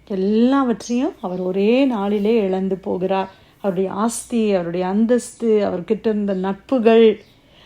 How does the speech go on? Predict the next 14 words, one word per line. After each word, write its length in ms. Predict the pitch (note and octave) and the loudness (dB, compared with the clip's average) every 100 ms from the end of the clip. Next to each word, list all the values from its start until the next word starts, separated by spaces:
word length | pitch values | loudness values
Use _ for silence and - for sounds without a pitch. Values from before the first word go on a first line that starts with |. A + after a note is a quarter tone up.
| _ | _
அவருடைய 320 | G3+ F#3 F#3 | 0 4 4
உறவினர்கள், 920 | F#3 A3 A#3+ B3+ A#3 G#3 G3+ G3+ F#3+ - | 4 4 4 4 2 0 0 0 0 -4
பிள்ளைகள், 880 | G#3+ B3 C#4 D#4 A3 A3 G#3 F#3+ - _ _ _ | -2 2 4 4 4 0 0 -2 -4 _ _ _
அவருக்கு 420 | G#3 F#3+ F#3+ A#3 | -4 -2 0 -2
சுகம், 720 | G#3 - G#3 A3 B3 A#3+ G3+ - | -6 -4 -2 2 2 2 -2 -10
எல்லாமே 720 | G3 G3+ B3+ D4+ D4+ D#4 D#4+ | -10 -8 -4 -2 0 0 0
அவர் 180 | C#4 A#3 | 0 0
இழந்து 360 | G3+ G#3 A3 | 2 0 -2
போனார் 400 | G#3+ G#3+ G3 G3 | -2 -4 -4 -6
பிரியமானவர்களே. 800 | G3+ G3+ F#3+ G3 G3+ G3 F#3 F#3+ F#3+ _ _ - - | -6 -4 -4 -4 -4 -6 -4 -6 -8 _ _ -20 -14
அந்த 200 | - G3+ | -6 -2
மாதிரி 280 | G3 G3+ G#3+ | 0 2 2
ஒரு 140 | G3+ F#3+ - | 2 -2 -4
சூழ்நிலையில 720 | G#3 G3+ G3+ G3+ A3+ A3+ G3+ | -2 0 0 0 0 -2 -4